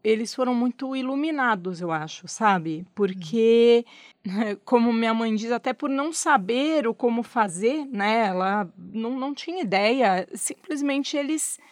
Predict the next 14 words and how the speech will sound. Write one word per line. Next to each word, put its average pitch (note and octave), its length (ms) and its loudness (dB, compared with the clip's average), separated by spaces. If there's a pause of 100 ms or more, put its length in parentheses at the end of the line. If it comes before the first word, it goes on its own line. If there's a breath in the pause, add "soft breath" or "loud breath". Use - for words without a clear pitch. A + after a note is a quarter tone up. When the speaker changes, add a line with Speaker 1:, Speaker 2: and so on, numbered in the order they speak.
(260 soft breath)
Speaker 1:
iam C4 280 2
deixando C4+ 640 0
eu A#3+ 80 0
fazer G3+ 280 -6
as G3+ 140 -8
coisas F#3 340 -6
que - 80 -14
eu G#3 60 -6
queria, A#3+ 380 -4
brincar F3 500 -2
de F#3+ 60 -14
esconde-esconde, G3 760 -4
por F#3+ 160 -8
exemplo. F#3+ 640 -4